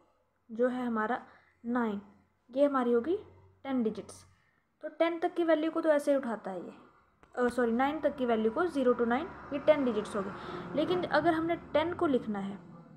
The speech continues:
तो ये इसको ए उठाएगा, इलेवन को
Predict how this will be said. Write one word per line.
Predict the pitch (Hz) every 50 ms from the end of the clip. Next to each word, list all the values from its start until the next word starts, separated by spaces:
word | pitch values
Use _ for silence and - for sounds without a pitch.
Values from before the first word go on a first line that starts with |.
| - - - - - - - - - - - - - - - - - - -
तो | 254
ये | 254 240 269 285
इसको | - - 247 - - - - - - -
ए | 240 233 226 233
उठाएगा, | 240 233 233 254 262 262 269 277 302 330 - - - _ _ _ _ _ _ _ _ _ _ _ _ _ _ _ _ _ _ _ _ _ _ _ 254
इलेवन | 262 285 311 311 320 359 359
को | 330 330 320 330 330